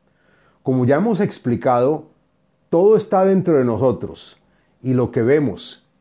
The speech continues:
y sentimos que está fuera de nuestro espacio interno, también nos pertenece. Cada uno de nosotros tiene diferentes tipos de deseos y debemos entender que podemos,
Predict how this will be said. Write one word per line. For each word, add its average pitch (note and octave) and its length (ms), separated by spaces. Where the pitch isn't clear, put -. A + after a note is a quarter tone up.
y F#3+ 140
sentimos F3+ 760
que A2 60
está C3 260
fuera C3 640
de G#2+ 160
nuestro A2 320
espacio C3+ 640
interno, C3+ 680
también D#3+ 640
nos F#3+ 200
pertenece. F2+ 640
Cada G3 280
uno A#3+ 200
de A3+ 80
nosotros D#3 480
tiene E3+ 240
diferentes C3 800
tipos C3+ 400
de A#2+ 100
deseos A2 640
y A2 80
debemos A2 580
entender G#2+ 680
que A#2 140
podemos, A#2 640